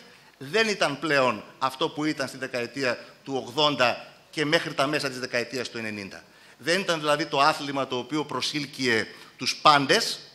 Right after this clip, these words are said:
ακόμη και εκείνους οι οποίοι δεν ήξεραν τους κανόνες, δεν ήταν μόδα, για να το πούμε αλλιώς.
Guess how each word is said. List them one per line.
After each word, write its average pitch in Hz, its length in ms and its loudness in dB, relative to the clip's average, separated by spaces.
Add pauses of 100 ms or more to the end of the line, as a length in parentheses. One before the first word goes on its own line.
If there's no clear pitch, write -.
(100)
ακόμη 156 380 -2
και 143 60 -6
εκείνους 147 340 -4
οι 143 40 -8
οποίοι 139 240 -4
δεν 131 180 -4
ήξεραν 120 360 -6
τους 110 120 -12
κανόνες, 120 560 -6 (240)
δεν 202 300 -2
ήταν 220 260 2
μόδα, 185 540 0 (320)
για 135 180 -4
να 123 120 -6
το 117 100 -6
πούμε 120 260 -6
αλλιώς. 101 420 -8